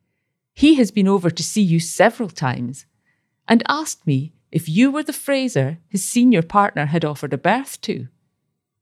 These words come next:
Of course, I told him everything and explained how it was you never replied to Sir James Merribank's letter. He is so pleased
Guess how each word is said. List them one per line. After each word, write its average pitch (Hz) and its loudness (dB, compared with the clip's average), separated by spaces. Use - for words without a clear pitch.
Of - -2
course, 202 0
I 247 4
told 220 0
him 165 0
everything 180 -4
and 180 4
explained 294 0
how 226 0
it 147 -4
was 151 -4
you 214 2
never 220 2
replied 226 -2
to 160 -6
Sir 156 -4
James 143 -4
Merribank's 139 -4
letter. 127 -8
He 220 4
is 196 2
so 302 -2
pleased 294 -6